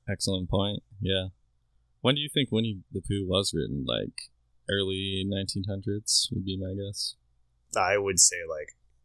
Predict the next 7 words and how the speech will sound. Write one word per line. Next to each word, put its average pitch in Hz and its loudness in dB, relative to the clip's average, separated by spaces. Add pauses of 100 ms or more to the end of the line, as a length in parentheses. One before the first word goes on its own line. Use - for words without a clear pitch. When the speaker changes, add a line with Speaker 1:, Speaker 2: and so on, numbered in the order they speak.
(100)
Speaker 2:
in 92 -2
the 73 -6
seventies. - 4 (1600)
Speaker 1:
Do, 92 -4
do, 104 -4
do, 117 2
nineteen 117 2